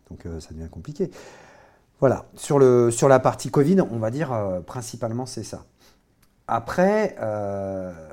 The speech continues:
il y a, il y a, il y a une, effectivement une énorme différence, je pense, entre, entre la France et les États-Unis,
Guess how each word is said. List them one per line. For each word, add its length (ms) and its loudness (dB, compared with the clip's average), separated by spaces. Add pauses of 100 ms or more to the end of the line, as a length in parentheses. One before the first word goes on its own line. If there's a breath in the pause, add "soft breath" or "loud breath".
(1040 loud breath)
il 60 -10
y 80 0
a, 60 4
il 160 -6
y 80 -2
a, 140 -4
il 80 -8
y 100 2
a 220 4
une, 380 -4
effectivement 460 -4
une 160 -2
énorme 500 -2
différence, 720 -10 (120)
je 160 -14
pense, 640 -6
entre, 420 -10 (260)
entre 240 -14
la 120 -8
France 400 -10
et 20 -10
les 140 -12
États-Unis, 540 -10